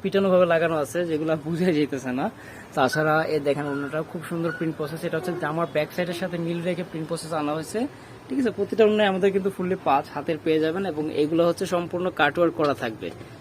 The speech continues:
ঠিক আছে? গুলজিরগুলো সবই কাটওয়ার্ক করা থাকবে। তো এটা হচ্ছে এটারই আরেকটা কালার, এটা হচ্ছে অনিয়ন কালার। অনিয়ন কিন্তু একদম ডার্ক কালার হবে না, এটা হচ্ছে আপনার লাইট কালারের মধ্যে হবে। নিচে থেকে এরকম থাকবে প্যানেলটা, খুবই সুন্দর কালারটা, খুবই প্রিটি একটা ড্রেস, এটা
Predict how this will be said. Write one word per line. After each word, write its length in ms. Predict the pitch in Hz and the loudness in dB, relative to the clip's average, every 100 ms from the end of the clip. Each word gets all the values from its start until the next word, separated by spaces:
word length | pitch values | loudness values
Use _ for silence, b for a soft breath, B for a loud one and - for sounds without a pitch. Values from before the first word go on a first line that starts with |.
| B - - - | B -20 -18 -6
ঠিক 100 | 254 | -4
আছে? 140 | 208 | -2
গুলজিরগুলো 520 | 156 160 165 170 185 | -2 -2 0 0 0
সবই 260 | 190 180 180 | 2 0 0
কাটওয়ার্ক 360 | 165 147 147 151 | 0 0 -4 -2
করা 140 | 135 | -4
থাকবে। 400 | 123 123 98 147 - - B B B B - - | -2 -8 -8 -8 -10 -14 B B B B -20 -4
তো 80 | 143 | 2
এটা 220 | 151 196 | 4 8
হচ্ছে 540 | 202 196 - 220 214 226 | 8 8 6 8 8 8
এটারই 340 | 190 202 202 | 8 10 10
আরেকটা 420 | 165 156 160 190 | 10 8 6 4
কালার, 380 | 180 151 143 185 185 | 6 6 8 8 6
এটা 200 | 160 170 | 2 4
হচ্ছে 240 | 170 - 180 | 2 4 4
অনিয়ন 340 | 160 175 180 | 4 4 2
কালার। 360 | 180 156 180 202 | 2 4 4 4
অনিয়ন 320 | 170 175 170 | 4 0 -2
কিন্তু 180 | 175 170 | -2 -2
একদম 240 | 156 180 156 | -2 -2 2
ডার্ক 180 | 160 - | 2 4
কালার 240 | 185 175 | 2 2
হবে 200 | 165 165 | 2 0
না, 200 | 165 233 | 2 0
এটা 220 | 220 156 160 | 0 0 -2
হচ্ছে 220 | 156 170 | -2 -4
আপনার 280 | 151 160 151 | -2 -2 0
লাইট 200 | 147 151 | 0 0
কালারের 280 | 175 165 160 | 0 2 0
মধ্যে 220 | 156 147 | -2 -2
হবে। 240 | 147 165 202 | -2 0 -2
নিচে 220 | 170 170 | -2 -2
থেকে 220 | 160 160 | -2 -2
এরকম 220 | 156 156 | -4 -4
থাকবে 220 | 156 156 | -6 -6
প্যানেলটা, 400 | 151 147 147 165 190 | -4 -2 -2 -2 -2
খুবই 240 | 226 233 240 | -2 0 0
সুন্দর 440 | - 190 185 190 | 0 0 2 2
কালারটা, 520 | 175 156 151 - 196 247 B B - 1077 | 2 2 0 2 0 0 B B -6 -2
খুবই 240 | 170 165 | 0 0
প্রিটি 360 | 160 180 175 185 | 0 0 2 2
একটা 360 | 156 170 160 147 | 0 4 4 4
ড্রেস, 360 | - 151 156 | 2 2 2
এটা 260 | 143 156 | 0 0